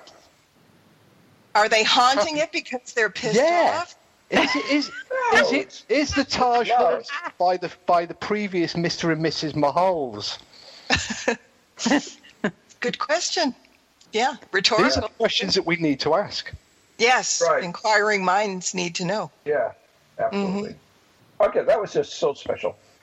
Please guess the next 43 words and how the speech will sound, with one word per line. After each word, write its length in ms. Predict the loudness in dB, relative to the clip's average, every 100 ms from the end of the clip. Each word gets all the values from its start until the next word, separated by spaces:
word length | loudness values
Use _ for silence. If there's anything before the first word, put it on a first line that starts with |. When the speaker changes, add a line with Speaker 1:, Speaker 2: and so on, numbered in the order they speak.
| _ _
Speaker 1:
Well, 760 | -2 -2 -6 -8 -8 -8 -2 0
it, 160 | 2 2 4
at 240 | 2 4
least 260 | 0 2 2
it 80 | 2
makes 340 | 0 0 0
men, 460 | 2 4 2 0 -6 -8 -6 -2 2
uh, 300 | 2 2 0 -8 -6 -2
'cause 180 | 0 0
people 260 | -2 -2
think 220 | -2 -2
men 180 | 0 2
aren't 180 | 0 0
very 200 | 0 2
romantic, 600 | 2 2 2 2 -2 -2
but 160 | -4 -2 0
th-, 160 | 0 2
so 200 | 2 4
it 240 | 4 2
proves 320 | 4 2 2 2
the 80 |
Speaker 3:
What? 80 | 2
Speaker 1:
point 200 | 2 0
that, 220 | 0 -2 -8 _ 0
that 180 | 0 2
some 300 | 2 4 2
men 260 | 2 2 2
Speaker 3:
Hey, 140 | 2 2
Speaker 1:
can 80 | 4
Speaker 3:
wait 80 | 2
a 20 |
minute. 100 | 0
Speaker 1:
be. 80 | 2
Speaker 3:
I 160 | 4 4
was 160 | 0 -6
in 80 | -4
the 100 | 0
dollar 360 | 2 2 0
store 280 | -4 -4 -4
today, 320 | -2 2 2
and 80 | 0
there 140 | -2 0
were 160 | 0